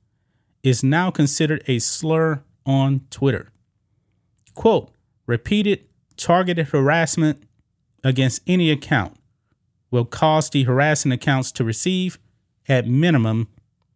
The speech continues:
temporary suspensions," Musk said. The word cis or cisgender are considered slurs on this platform. Musk was replying to a tweet from a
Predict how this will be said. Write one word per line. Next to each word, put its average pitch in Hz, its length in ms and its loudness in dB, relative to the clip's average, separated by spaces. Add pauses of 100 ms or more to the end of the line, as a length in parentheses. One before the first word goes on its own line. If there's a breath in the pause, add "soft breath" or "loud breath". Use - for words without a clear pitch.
(260)
temporary 139 680 0
suspensions," - 840 -4 (500)
Musk 107 240 -2
said. 92 240 -4 (1300)
The 127 100 2
word 156 280 4
cis - 540 0
or 135 160 2
cisgender 165 760 0
are 131 140 2
considered 127 460 -2
slurs 151 520 -2
on 135 260 2
this 117 180 -2
platform. 120 680 -4 (1800)
Musk 147 300 4
was 139 160 2
replying 143 380 0
to 131 140 -2
a 107 60 -4
tweet 175 360 -2
from 131 200 2
a 123 220 0